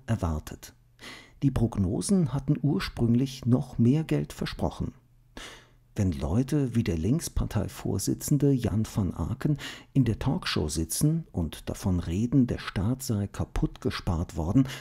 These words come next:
hat er recht. In dem Sinne, in dem auch ein Milliardär recht hat, wenn er darüber klagt, dass man nicht mehr nach Saint-Tropez könne, weil dort alles so überlaufen sei.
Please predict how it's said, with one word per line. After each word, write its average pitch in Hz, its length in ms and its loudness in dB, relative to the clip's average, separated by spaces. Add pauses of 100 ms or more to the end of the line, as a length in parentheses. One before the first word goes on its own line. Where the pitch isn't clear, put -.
(120)
hat - 140 2
er 113 140 0
recht. - 340 -6 (800)
In 113 200 4
dem 165 300 2
Sinne, 123 380 2
in 117 180 0
dem 127 240 2
auch 127 200 0
ein 117 260 4
Milliardär 117 640 4
recht 85 300 -2
hat, - 160 0 (420)
wenn 123 200 4
er 156 100 4
darüber 110 320 0
klagt, - 760 -4
dass - 140 -6
man 104 160 4
nicht 120 260 0
mehr 123 120 8
nach 107 140 2
Saint-Tropez 120 640 2
könne, 98 320 2 (340)
weil 104 160 0
dort 120 340 0
alles 151 300 0
so 143 100 0
überlaufen 95 600 0
sei. - 400 -4